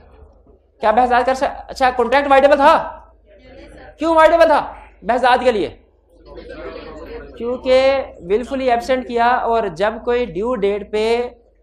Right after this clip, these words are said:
contract को perform ना किया जाए और time essence हो, time essence हो, तो वो breach of contract, जो contract वाइडेबल है at the option of agreed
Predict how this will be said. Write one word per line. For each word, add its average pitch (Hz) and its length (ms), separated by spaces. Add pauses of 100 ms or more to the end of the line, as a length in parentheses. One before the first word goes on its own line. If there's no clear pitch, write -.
(200)
contract 214 380
को 233 100
perform 208 400
ना 190 240
किया 226 240
जाए 160 540 (640)
और 220 80
time 254 280
essence 254 280
हो, 262 240 (1120)
time 202 220
essence 247 280
हो, 247 80
तो 247 120
वो 226 100
breach 180 260
of 202 120
contract, 185 260
जो 180 260 (340)
contract 208 360
वाइडेबल 196 360
है 226 220
at 202 60
the 185 100
option 226 200
of 277 80
agreed 190 260